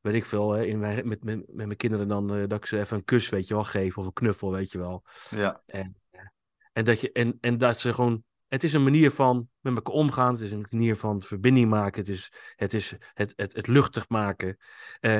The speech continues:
Speaker 1: het is ook zelfspot. Het is, eh, van alles, joh. En ik vind het een geweldige manier. Maar die basis is, er moet, er moet wel een beetje verbinding zijn.
Speaker 2: Ja, gelijkwaardigheid, verbinding, respect met elkaar.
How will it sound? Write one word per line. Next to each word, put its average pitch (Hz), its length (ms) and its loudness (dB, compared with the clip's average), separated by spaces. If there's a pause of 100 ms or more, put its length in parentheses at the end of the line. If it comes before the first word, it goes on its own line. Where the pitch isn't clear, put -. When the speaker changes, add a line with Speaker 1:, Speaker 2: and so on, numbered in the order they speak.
Speaker 1:
het 131 180 0
is 117 100 0
ook 123 120 2
zelfspot. 139 680 0
Het 110 260 -8
is, 107 360 -4
eh, 101 120 -6
van - 180 -8
alles, 120 300 4
joh. - 180 -4
En 110 140 -4
ik 104 80 -8
vind 107 220 -2
het 98 100 -4
een 95 60 -6
geweldige 110 560 2
manier. 113 640 -4
Maar 92 120 -8
die 95 80 -8
basis 147 460 4
is, - 340 -8 (340)
er 117 180 -6
moet, 131 240 -4
er 123 100 -2
moet 127 140 2
wel 120 120 4
een 117 60 2
beetje 110 260 -2
verbinding 107 440 0
zijn. 85 280 -8 (600)
Speaker 2:
Ja, 135 240 0
gelijkwaardigheid, 120 760 4
verbinding, 113 560 -2
respect - 540 -4
met 113 240 -10
elkaar. 107 640 -2